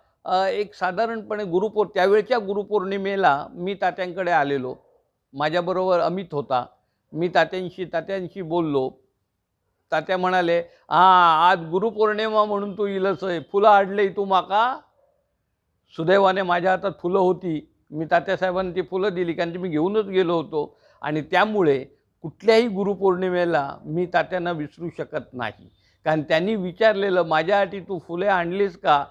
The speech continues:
हे शब्द माझ्या कानात अजूनही आहेत, माझ्या मनात अजूनही आहेत. एक उत्कृष्ट वकील कसा असावा याचं उदाहरण म्हणजे माझे गुरु होते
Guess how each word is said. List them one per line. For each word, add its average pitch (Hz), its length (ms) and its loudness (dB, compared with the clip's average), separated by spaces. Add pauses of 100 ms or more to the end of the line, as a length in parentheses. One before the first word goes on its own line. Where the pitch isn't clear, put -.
(240)
हे 151 100 -4
शब्द 185 380 0 (360)
माझ्या 160 300 0
कानात 165 420 0 (300)
अजूनही 190 500 -2
आहेत, 151 280 4 (260)
माझ्या 151 320 0
मनात 170 380 -2 (280)
अजूनही 160 520 -4
आहेत. 110 260 -4 (360)
एक 175 220 0
उत्कृष्ट 214 520 -6
वकील 196 400 0
कसा 180 360 0
असावा 170 460 2 (220)
याचं 160 280 -6
उदाहरण 170 600 2
म्हणजे 160 320 -8
माझे 165 260 -2
गुरु 151 280 -6
होते 151 440 -2